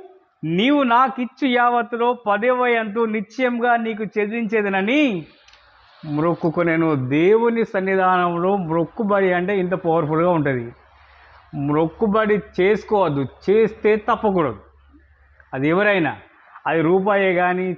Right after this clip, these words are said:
చారానే కానీ, ఆటనే కానీ, పది రూపాయలే కానీ, లక్షే కానీ, కోటే కానీ, నీ ఆస్తే కానీ, ఆస్తిలో సగభాగమే కానీ, దేవునికి మొక్కుకున్నామా ఖచ్చితంగా చేయాల్సిందే. దేవుడు ఆశామాష అయినటువంటి దేవుడు కాదు,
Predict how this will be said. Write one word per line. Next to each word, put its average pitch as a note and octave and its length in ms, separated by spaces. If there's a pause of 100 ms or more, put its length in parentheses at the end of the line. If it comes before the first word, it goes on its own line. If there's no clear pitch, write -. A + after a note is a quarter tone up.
చారానే F3+ 460
కానీ, E3+ 380
ఆటనే E3 600
కానీ, D#3+ 340
పది D#3 260
రూపాయలే E3 440
కానీ, D#3 380 (500)
లక్షే D#3+ 500
కానీ, E3+ 440
కోటే F#3 560
కానీ, F3 440 (320)
నీ E3+ 140
ఆస్తే F3+ 640
కానీ, F3+ 280
ఆస్తిలో F3 420
సగభాగమే F3+ 680
కానీ, E3 360 (480)
దేవునికి G#3 720
మొక్కుకున్నామా G3+ 1000
ఖచ్చితంగా G3+ 720
చేయాల్సిందే. F#3 520
దేవుడు G3 680 (400)
ఆశామాష G3 680
అయినటువంటి G3+ 440
దేవుడు F#3+ 320
కాదు, F#3+ 420